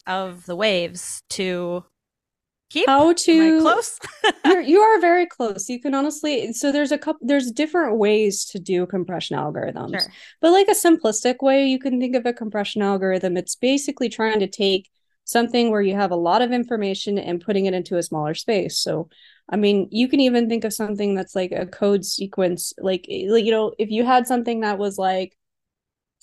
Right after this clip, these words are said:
Speaker 2: um, let's say you had a sequence of letters that were like A A B A. You can take out the duplicate A at the beginning by saying there are two A's here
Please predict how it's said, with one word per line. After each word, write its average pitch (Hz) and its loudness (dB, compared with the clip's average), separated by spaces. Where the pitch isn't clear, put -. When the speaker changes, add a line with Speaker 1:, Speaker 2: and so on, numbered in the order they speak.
Speaker 2:
um, 185 -8
let's 226 2
say 262 4
you 247 4
had 220 2
a 208 -2
sequence 196 -4
of 180 -6
letters 180 0
that 180 0
were 175 -4
like 165 -6
A 226 4
A 208 4
B 185 -4
A. 160 -4
You 214 0
can 214 -4
take 269 0
out 269 2
the - -2
duplicate 220 -2
A 185 0
at 190 -6
the 180 -4
beginning 175 -2
by 196 2
saying 185 -2
there 175 0
are 170 -2
two 240 -2
A's 202 -4
here - -10